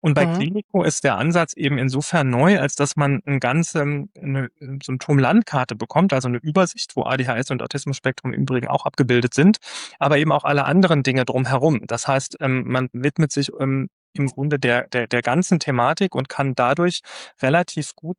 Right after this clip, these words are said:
Speaker 1: sehen, okay, hier gibt's noch andere Probleme, die wir jetzt bisher noch gar nicht so gesehen haben in der Selbstbeurteilung des Patienten, der quasi Auskunft darüber gibt, ähm, was da eigentlich los ist. Und das ist einmal bei der Diagnostik total hilfreich, weil es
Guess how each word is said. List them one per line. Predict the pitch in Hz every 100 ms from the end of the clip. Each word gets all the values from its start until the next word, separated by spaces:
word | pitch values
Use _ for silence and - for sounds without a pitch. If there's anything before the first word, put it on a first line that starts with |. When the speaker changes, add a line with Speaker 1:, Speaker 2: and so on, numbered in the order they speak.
| _
Speaker 1:
sehen, | - 135 135 160 147
okay, | - 151 135
hier | 151
gibt's | 147 -
noch | 139 -
andere | 185 220 190
Probleme, | - 127 127 143
die | 139 135
wir | 127
jetzt | 123 -
bisher | 185 - 156
noch | 139
gar | - 135
nicht | 147
so | 139
gesehen | 135 123 156 175 139
haben | 113 107 110 107 - - -
in | 139
der | 135 127
Selbstbeurteilung | 123 151 - - 139 147 143 135 131
des | -
Patienten, | 123 - 147 160
der | 135 123
quasi | - 120 123
Auskunft | - 151 - 156 156
darüber | 143 143 139
gibt, | 143 - - - - _
ähm, | 139 131 127 123
was | 135 -
da | 127
eigentlich | 92 135 139 - -
los | 151 123 135 -
ist. | 117 -
Und | 123
das | 117
ist | 131
einmal | - 135 143 139
bei | 127
der | 123
Diagnostik | 127 117 117 131 - -
total | 143 - 139
hilfreich, | 156 - 151 -
weil | 127
es | -